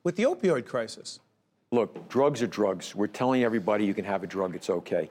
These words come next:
Speaker 2: I have a bill in with, with Ron Rice to decriminalize it.
Speaker 1: Senator Ron Rice represents Newark?
Speaker 2: Yes, he does. We shared the bill. It's a
Speaker 1: You say
Speaker 2: Ri-
Speaker 1: decriminalize it.
Speaker 2: Right.
Speaker 1: Why decriminalize it and not make it legal? What's the difference?
Speaker 2: Big difference. First of all, someone having, uh, two joints in his car gets stopped, gets arrested, goes to jail, has a record. Why?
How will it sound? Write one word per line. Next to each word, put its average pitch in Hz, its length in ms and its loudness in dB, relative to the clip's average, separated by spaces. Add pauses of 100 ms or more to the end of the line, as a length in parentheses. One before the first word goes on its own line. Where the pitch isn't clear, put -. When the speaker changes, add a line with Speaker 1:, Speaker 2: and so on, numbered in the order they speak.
(280)
Speaker 2:
I 185 80 2
have 233 80 2
a 208 60 2
bill 135 300 2
in 120 120 0
with, 101 160 0
with 98 200 -2
Ron 110 280 0
Rice 110 340 2
to 98 100 -6
decriminalize 101 600 0
it. - 60 -6
Speaker 1:
Senator 170 300 -4
Ron 160 200 0
Rice 151 300 0
represents 143 480 -4
Newark? 175 220 -8 (260)
Speaker 2:
Yes, 104 160 0
he - 80 -4
does. 147 400 2
We 107 80 0
shared 120 300 2
the 120 60 -2
bill. 139 180 4
It's - 140 -8
a - 20 0
Speaker 1:
You 202 60 0
say 240 140 4
Speaker 2:
Ri- 185 140 0
Speaker 1:
decriminalize 175 640 -2
it. 101 140 -12 (360)
Speaker 2:
Right. 98 220 2 (140)
Speaker 1:
Why 202 340 0
decriminalize 190 720 -2
it 185 80 -2
and 165 80 -8
not 170 160 -2
make 160 220 -6
it 156 80 -6
legal? 139 220 -2
What's 143 160 -4
the 156 40 -6
difference? 131 420 -6 (120)
Speaker 2:
Big 165 180 2
difference. 101 320 0
First 170 280 0
of 131 80 0
all, 123 100 4
someone 156 260 0
having, 120 560 0
uh, 95 260 4 (120)
two 156 100 0
joints 127 400 0
in 113 60 -2
his 101 100 -2
car 117 300 2
gets 101 180 -2
stopped, - 460 0
gets 107 200 0
arrested, 107 420 0
goes 101 200 0
to 98 60 -10
jail, 110 280 2
has 101 140 -2
a 98 60 -6
record. 98 320 -2
Why? 85 260 0